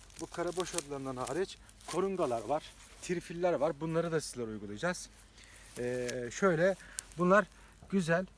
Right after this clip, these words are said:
kantaronlarımız. Şunlar böyle yavaş yavaş tohumda olan kantaronlarımız. Başardık. Çok da güzel gidiyor. İnşallah onları da sizlere aşama aşama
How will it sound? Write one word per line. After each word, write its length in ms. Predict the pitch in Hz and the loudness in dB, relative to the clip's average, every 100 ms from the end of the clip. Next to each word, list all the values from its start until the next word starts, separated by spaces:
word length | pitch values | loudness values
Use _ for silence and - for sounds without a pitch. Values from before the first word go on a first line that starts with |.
| - - | -20 -4
kantaronlarımız. 1000 | 170 175 - 180 180 175 135 147 - - - - | 4 6 6 4 6 2 2 -2 -6 -14 -20 -20
Şunlar 440 | - 170 156 160 - - - | -8 -4 2 0 0 -18 -6
böyle 240 | 139 143 | 0 2
yavaş 320 | 147 151 147 | 2 2 2
yavaş 200 | 156 147 | 2 0
tohumda 460 | - 170 156 160 165 | 0 0 0 2 4
olan 280 | 165 143 120 - | 4 2 -2 -10
kantaronlarımız. 920 | - 127 117 120 117 104 101 160 - - - - - - | -4 -4 -4 -8 -6 -6 -6 -6 -8 -12 -20 -20 -20 -2
Başardık. 600 | 196 190 226 190 220 - - - - - | 0 2 2 0 -4 -8 -20 -20 -20 -2
Çok 220 | 220 - | -2 0
da 60 | 196 | -4
güzel 300 | 165 165 147 | 0 -2 -2
gidiyor. 420 | 123 117 147 202 - - - - - | -4 -4 -4 -4 -10 -20 -20 -20 -12
İnşallah 480 | 196 208 185 175 190 - - - | -4 -2 0 0 -2 -4 -14 -4
onları 360 | 165 175 202 | 0 2 2
da 100 | 190 | 2
sizlere 340 | - 151 143 151 | -2 -4 -2 -2
aşama 460 | 143 143 165 156 | -2 -4 -4 -4
aşama 460 | 147 - 135 127 | -6 -4 -6 -6